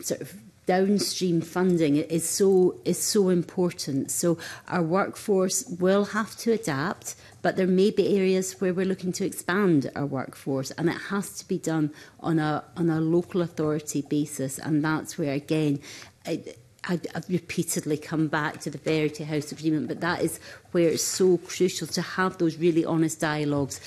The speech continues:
You know, there, there's areas in Scotland where there's depopulation and services have to be delivered in a different manner. There's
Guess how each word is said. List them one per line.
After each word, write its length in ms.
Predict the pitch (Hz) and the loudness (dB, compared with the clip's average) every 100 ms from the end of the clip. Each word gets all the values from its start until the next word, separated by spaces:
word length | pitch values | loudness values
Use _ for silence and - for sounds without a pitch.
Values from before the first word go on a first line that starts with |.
| - - | -16 0
You 100 | 180 | 2
know, 40 | 170 | 6
there, 160 | 170 | 4
there's 300 | 165 180 170 | 4 0 4
areas 320 | 180 185 190 | 6 4 4
in 80 | 202 | 0
Scotland 440 | 180 180 - 165 165 | 2 0 2 2 2
where 120 | 156 | 0
there's 180 | 160 160 | 0 0
depopulation 920 | 170 165 151 - 156 147 143 147 147 | -2 -2 -6 -4 -2 0 -2 -2 -2
and 140 | 147 | 0
services 480 | 156 151 151 - 151 - | -2 -4 -4 -6 -6 -6
have 240 | - 170 - | -6 -6 -6
to 120 | 175 | -6
be 140 | 165 | -4
delivered 400 | 160 151 156 147 | -2 -2 -2 -4
in 120 | 143 147 | -2 -2
a 60 | |
different 440 | 147 156 - 147 123 | -2 -6 -2 -2 0
manner. 460 | 151 147 135 127 - - - | 0 2 0 -2 -8 -18 -6
There's 180 | 156 | -2